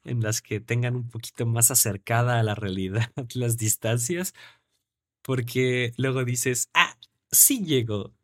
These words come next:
cuando de verdad te vas a aventar dos horas caminando y no llegaste. Pero sí, con esto concluimos nuestro capítulo de hoy, que fue un poquito más informativo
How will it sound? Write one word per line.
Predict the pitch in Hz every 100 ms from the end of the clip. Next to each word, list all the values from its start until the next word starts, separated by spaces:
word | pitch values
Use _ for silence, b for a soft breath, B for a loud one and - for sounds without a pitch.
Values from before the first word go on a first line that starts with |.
| _
cuando | - 123 120 120 117 117 117 -
de | 127 127
verdad | 117 117 117 120 120 120 -
te | 120
vas | 117 117
a |
aventar | 110 110 120 117
dos | 117 123 120
horas | 117 113
caminando | - 110 107 117 135 147 160 _
y | 135 127
no | 113
llegaste. | 127 117 117 101 - - 104 B B B B _ _ _ _ _ _ _ _ _ _ _
Pero | 190 165
sí, | 131 120 _ _ _ _ _ _ _ _ _ _ _
con | 170 202
esto | 196 196
concluimos | 151 131 139 143 135
nuestro | 120 117 113
capítulo | 113 120 120 113
de | 101
hoy, | 107 120
que | 117
fue | 113 113
un |
poquito | 117 120 190 202
más | 165 -
informativo | 185 - 117 101 - 113 120 151